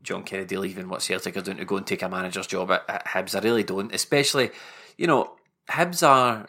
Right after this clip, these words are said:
you know, Leanne Dempster joined Hibs with a bit of fanfare after the job she'd done at Motherwell. It's been a bit of a, a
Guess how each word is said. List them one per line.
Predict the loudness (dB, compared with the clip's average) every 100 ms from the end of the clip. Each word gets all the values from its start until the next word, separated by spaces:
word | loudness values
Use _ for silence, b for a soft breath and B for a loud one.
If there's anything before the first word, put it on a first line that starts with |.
| -10
you | -2
know, | 2
Leanne | 8 8 8
Dempster | 4 4 0
joined | 0 0
Hibs | -2 0 -6 -6
with | -10 -6
a |
bit | 2 2
of | 2
fanfare | 2 2 2 -2 0
after | 0 -2
the |
job | -4 -4 -4
she'd | -6
done | -6
at | -6
Motherwell. | -4 0 0 -2 B B B
It's | -10
been | -8 -4
a |
bit | -2
of | 2 2
a, | 0 -4 _ B B B _ _
a | _